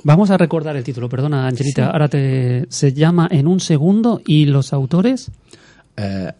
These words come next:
Speaker 3: Angelique Fis-, Fitzner
Speaker 1: <laughs> Angelique
Speaker 3: tiene un apellido
Speaker 1: Fitzner.
Speaker 3: muy complejo.
Speaker 1: <laughs>
Speaker 3: Belén Márquez,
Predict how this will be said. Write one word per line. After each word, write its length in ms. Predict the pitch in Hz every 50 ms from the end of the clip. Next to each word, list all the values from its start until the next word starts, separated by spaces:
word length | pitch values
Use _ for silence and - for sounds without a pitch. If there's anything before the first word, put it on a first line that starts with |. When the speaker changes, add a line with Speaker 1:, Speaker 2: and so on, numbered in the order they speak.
| _ _ _ _ _ _ -
Speaker 3:
Angelique 460 | 98 101 92 90 90 95 110 104 -
Fis-, 300 | - 101 92 107 110 117 - _ _ _ _ _ _
Fitzner 480 | - 131 123 - - 131 139 180 - - - -
Speaker 1:
<laughs> 100 | - -
Angelique 580 | 214 117 196 233 208 190 226 208 170 202 139 127
Speaker 3:
tiene 180 | 123 107 117 123
un 80 | 127
apellido 340 | 123 110 107 104 110 139 160 151
Speaker 1:
Fitzner. 220 | 113 113 123 139
Speaker 3:
muy 220 | 165 214 277 294
complejo. 580 | - - 175 170 233 247 220 233 220 185 214 196 180 202 196 175 170 170 - - - -
Speaker 1:
<laughs> 440 | - - 170 - - - 262 - -
Speaker 3:
Belén 280 | 107 113 110 113 113
Márquez, 560 | 120 135 147 156 151 - 170 185 202 - -